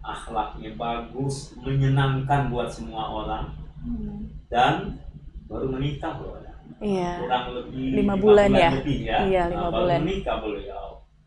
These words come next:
Speaker 1: Eh, wafat.
Speaker 2: Masih
Speaker 1: Kita
Speaker 2: muda
Speaker 1: juga
Speaker 2: juga
Speaker 1: nggak,
Speaker 2: ya, Ustaz?
Speaker 1: ya, kita nggak nyangka juga. Artinya
Speaker 2: Iya.
Speaker 1: kelihatannya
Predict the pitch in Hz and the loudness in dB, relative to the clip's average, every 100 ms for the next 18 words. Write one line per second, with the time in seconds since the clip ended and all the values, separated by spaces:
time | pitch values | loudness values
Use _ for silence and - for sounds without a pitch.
0 | _ - - - 127 123 120 - - - | _ -20 -18 -8 -4 -2 -2 0 -2 0
1 | 190 220 - - - - - - _ - | 2 2 2 -2 -2 -12 -14 -16 _ -20
2 | - - 208 - 208 196 175 185 196 185 | -16 -6 -6 0 4 6 8 8 10 10
3 | 196 - 180 180 180 185 175 123 - - | 8 8 8 6 4 4 6 4 2 -4
4 | - 170 165 156 170 170 170 165 - 135 | -6 -4 -2 -2 -2 -4 -4 -6 -6 -6
5 | 139 - - 190 180 175 170 - 175 170 | -8 -8 -4 0 2 4 2 -2 -2 2
6 | 151 131 123 120 | 2 2 -2 -2